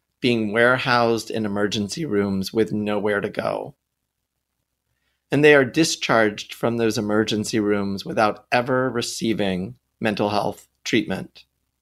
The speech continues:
And the reason is because insurance companies don't pay enough for mental health treatment. And why is that? Why do we have such injustice? If you want to find an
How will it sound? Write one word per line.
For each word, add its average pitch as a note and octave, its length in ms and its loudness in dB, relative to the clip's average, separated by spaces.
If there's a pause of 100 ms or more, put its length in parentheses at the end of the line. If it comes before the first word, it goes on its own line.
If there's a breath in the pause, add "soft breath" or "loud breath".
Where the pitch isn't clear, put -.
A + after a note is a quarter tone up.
(720 loud breath)
And D3+ 100 2
the D#3+ 100 4
reason F#3+ 440 4
is D3 140 0
because D3+ 580 4
insurance D#3 500 0
companies D3+ 420 0
don't C3+ 320 -2
pay D3 260 2
enough G2+ 520 -2 (100)
for A2+ 200 -4
mental G#2 360 -2
health F2 380 -4
treatment. - 680 -10 (1040 soft breath)
And B2 200 -2
why D3+ 320 4
is C3+ 400 2
that? - 260 -8
Why B2+ 440 2
do D#3+ 100 2
we C#3 160 0
have B2+ 340 2
such - 360 0
injustice? - 1080 -6 (360 loud breath)
If C3+ 120 -2
you F#3 180 2
want F#3+ 160 6
to D3+ 60 6
find C#3+ 520 2
an A#2+ 180 -6